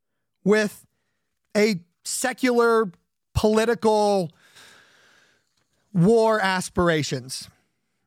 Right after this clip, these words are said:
And they're not the same thing. And so we're gonna parse some of those out because we need to be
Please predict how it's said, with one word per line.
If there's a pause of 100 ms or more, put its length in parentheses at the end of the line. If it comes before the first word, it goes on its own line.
And
they're
not
the
same
thing. (680)
And
so
we're
gonna
parse
some
of
those
out (640)
because
we
need
to
be